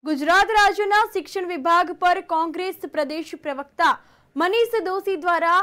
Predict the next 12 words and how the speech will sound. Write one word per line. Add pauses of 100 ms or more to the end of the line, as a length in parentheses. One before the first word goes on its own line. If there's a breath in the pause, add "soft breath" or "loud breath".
(460)
કરવામાં
આવ્યા
હતા
આક્ષેપ. (140)
તો
ગુજરાત
રાજ્યની (260 soft breath)
સાત
યુનિવર્સિટીમાંની
નિમણૂક
થઈ
નથી.